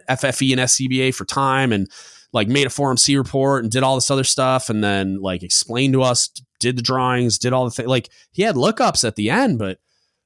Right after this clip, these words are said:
um, we had, uh, his division just expected him to fail. So when he came out, a bunch of the electricians started, like, basically saying that we,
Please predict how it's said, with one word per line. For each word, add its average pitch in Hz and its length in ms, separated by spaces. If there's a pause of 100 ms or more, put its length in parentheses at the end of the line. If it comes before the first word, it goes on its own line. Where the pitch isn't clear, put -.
um, 101 540
we 147 200
had, 147 320
uh, 139 120
his 139 260
division 120 600
just 98 180
expected 107 460
him 98 100
to 90 60
fail. 113 300
So 98 140
when 90 120
he 90 120
came 107 320
out, 98 320
a 90 60
bunch 95 280
of 95 60
the 92 60
electricians 87 640
started, 82 440 (200)
like, 82 280
basically 90 480
saying 87 420
that 85 140
we, 80 240